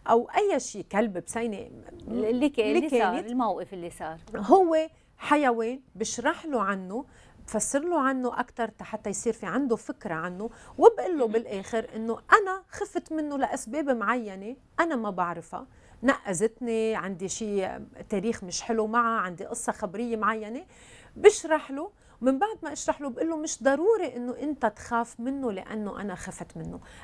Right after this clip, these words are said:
Speaker 1: انا عبرت، نقزت، عبرت عن خوفي، بس مش ضروري انت تعيش نفس حالة الخوف يلي انا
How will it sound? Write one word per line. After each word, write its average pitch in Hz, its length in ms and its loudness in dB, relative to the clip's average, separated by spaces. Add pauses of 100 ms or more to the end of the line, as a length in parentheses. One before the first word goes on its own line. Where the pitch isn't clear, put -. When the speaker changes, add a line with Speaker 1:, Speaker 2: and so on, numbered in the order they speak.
(140)
Speaker 1:
انا 370 180 8
عبرت، 240 760 0
نقزت، 240 480 0
عبرت 202 380 -2
عن 180 140 -8
خوفي، 202 360 -8 (220)
بس - 160 -2
مش 247 220 -4
ضروري 262 400 0
انت 240 180 -6
تعيش 208 380 -8
نفس 427 260 -2
حالة 277 400 -2
الخوف 240 420 -2 (320)
يلي 226 360 4
انا 202 340 -6